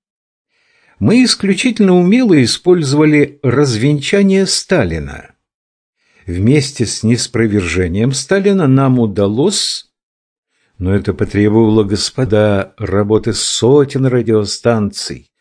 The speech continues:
тысяч печатных изданий, тысяч и тысяч пропагандистов, миллионов и миллионов, сотен миллионов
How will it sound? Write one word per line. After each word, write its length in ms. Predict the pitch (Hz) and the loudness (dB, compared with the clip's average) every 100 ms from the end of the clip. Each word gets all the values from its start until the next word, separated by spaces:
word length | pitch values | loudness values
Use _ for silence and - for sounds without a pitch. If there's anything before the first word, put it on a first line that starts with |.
| _ _ | _ _
тысяч 500 | - 127 131 - - | -2 0 0 -6 -8
печатных 680 | - 104 - 151 151 143 135 | -8 -4 -2 -2 -4 -8 -4
изданий, 600 | 139 101 101 127 98 92 90 _ | -4 -4 -2 0 0 -4 -8 _
тысяч 440 | 185 196 151 131 | -2 -2 -4 -6
и 60 | 147 | -8
тысяч 580 | - 202 202 151 135 - _ _ | -4 -4 -4 -6 -12 -16 _ _
пропагандистов, 1200 | - - 139 131 120 117 104 208 190 - 110 - - | -4 -2 -2 0 2 2 2 0 0 -2 -6 -6 -2
миллионов 680 | 123 127 131 196 208 135 | 2 4 4 4 2 0
и 80 | 147 | -2
миллионов, 680 | 143 135 127 185 208 120 - _ _ | 0 2 4 4 2 0 -4 _ _
сотен 680 | - - - 208 214 190 170 | -4 -2 2 2 2 0 0
миллионов 800 | 165 156 135 135 123 98 85 _ | 0 2 4 4 2 0 -6 _